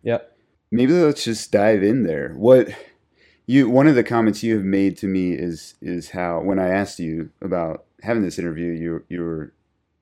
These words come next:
Speaker 2: you said something about you, you feel like what you have to say could be kinda raw as you're
Speaker 1: Mm.
Speaker 2: relearning some things. I
Speaker 1: Mm-hmm.
Speaker 2: kinda forget how you worded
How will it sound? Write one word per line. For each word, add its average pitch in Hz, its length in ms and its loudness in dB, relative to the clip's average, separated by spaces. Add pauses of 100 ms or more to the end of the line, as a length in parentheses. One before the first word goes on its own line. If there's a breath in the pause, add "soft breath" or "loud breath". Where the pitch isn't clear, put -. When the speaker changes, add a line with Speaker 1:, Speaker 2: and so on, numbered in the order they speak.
(640)
Speaker 2:
you 85 220 -8
said 82 240 -4
something 85 280 -10
about 80 420 -6
you, 82 280 -12
you 85 100 -14
feel 87 220 -6
like 80 200 -6
what 85 180 -4
you 85 120 -6
have 80 120 -6
to 80 60 -10
say 82 180 -6
could 82 160 -10
be 82 80 -10
kinda 85 220 -8
raw 80 460 -6
as 80 220 -10
you're 80 260 -10 (440)
Speaker 1:
Mm. 123 320 -6
Speaker 2:
relearning 90 880 -2 (1040)
some 101 220 -2
things. 90 400 -2
I 85 180 -4 (920)
Speaker 1:
Mm-hmm. 127 320 -8
Speaker 2:
kinda 87 140 -6
forget 82 300 -4
how 85 80 -6
you 80 160 -4
worded 82 260 -4